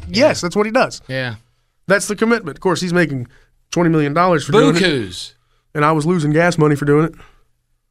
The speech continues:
Speaker 1: I was gonna ask. There was n-, not a, maybe a, a losing effort as far as financial.
Speaker 2: Well, the only time I made any money off Nito Mosquito is when we bootlegged D V Ds ourselves, like, six years later.
Speaker 1: <laughs>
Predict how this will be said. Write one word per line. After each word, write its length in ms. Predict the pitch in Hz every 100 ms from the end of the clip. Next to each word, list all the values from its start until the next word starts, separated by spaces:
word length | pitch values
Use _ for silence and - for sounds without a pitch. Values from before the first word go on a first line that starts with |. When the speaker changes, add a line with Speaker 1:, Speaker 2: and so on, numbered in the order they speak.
| _
Speaker 1:
I 40 | 190
was 80 | 196
gonna 160 | 196
ask. 360 | 147 143 123 -
There 140 | 175
was 260 | 175 156 -
n-, 340 | 139 139 127 123 143 139
not 240 | 151 147
a, 160 | 139 120 147 139 135 127 113 98
maybe 420 | 101 139 139 131
a, 240 | 120 98 127
a 20 |
losing 400 | 139 147 127 127
effort 320 | 123 113 117
as 140 | 107
far 220 | - 123 113
as 260 | 104 - -
financial. 720 | - - 127 117 110 120 107 92 _ _ _
Speaker 2:
Well, 180 | 285 277
the 180 | 208 294
only 220 | 403 370
time 340 | 330 294 269
I 140 | 214 226
made 280 | 226 233
any 120 | 214 185
money 260 | 190 208
off 140 | 202 175
Nito 180 | 202
Mosquito 380 | 196 156 208 214
is 100 | 190
when 80 | 175
we 100 | 175
bootlegged 440 | 156 185 185 180
D 80 | 165
V 100 | 175
Ds 180 | 175 170
ourselves, 460 | 165 139 175 175 147
like, 140 | 143
six 200 | - 151
years 120 | 156 143
later. 220 | 156
Speaker 1:
<laughs> 80 | 143